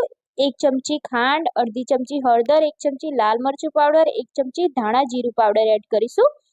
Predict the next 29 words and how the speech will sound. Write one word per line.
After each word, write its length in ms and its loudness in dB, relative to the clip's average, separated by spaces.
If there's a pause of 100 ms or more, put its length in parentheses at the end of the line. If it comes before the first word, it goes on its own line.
(220)
અને 280 0
સરસ 380 2
રીતે 180 -2 (140)
મિક્સ 260 -10
કરી 260 0
લઈશું. 440 0
થોડું 300 0
પાણી 420 -2
એડ 180 -2
કરી 240 0
દઈશું 480 -2
અને 160 -2 (160)
મિક્સ 300 -12
કરી 220 2 (100)
આ 120 4
રીતનું 380 -6
બેટર 240 0 (100)
બનાવી 400 -2
લેવાનું 400 -2
છે. 140 0 (520)
એમાં 240 2
આપણે 260 0
લીલા 200 0
ધાણા 460 2
એડ 100 0 (100)
કરી 260 -2
દઈશું 340 0 (1000)
અને 140 0 (140)
બેટરને 400 0